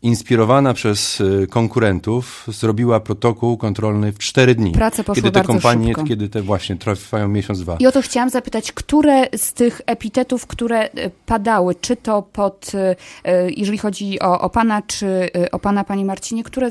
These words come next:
Speaker 2: zabolały panów najbardziej?
Speaker 1: Prawda nigdy nie boli, więc, e, gdyby wobec mnie, e, odnoszono się do rzeczy, które robiłem,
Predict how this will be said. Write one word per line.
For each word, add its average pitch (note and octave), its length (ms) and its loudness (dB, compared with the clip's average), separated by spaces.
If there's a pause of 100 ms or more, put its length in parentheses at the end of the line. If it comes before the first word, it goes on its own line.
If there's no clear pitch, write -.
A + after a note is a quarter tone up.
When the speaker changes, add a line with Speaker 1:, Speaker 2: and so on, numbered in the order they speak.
Speaker 2:
zabolały G#3+ 480 0
panów G3+ 360 -2
najbardziej? D3+ 640 -2 (880)
Speaker 1:
Prawda D3+ 280 2
nigdy D#3 200 4
nie D3 120 6
boli, D3+ 260 4
więc, A2 360 -2 (560)
e, G2+ 40 0
gdyby A2 260 0
wobec G#2 320 0
mnie, G#2+ 340 0 (320)
e, F#2 60 0
odnoszono G2+ 440 -2
się G2+ 140 -6
do F#2 80 -2
rzeczy, G2+ 240 -6
które G2 220 -4
robiłem, F#2 440 -4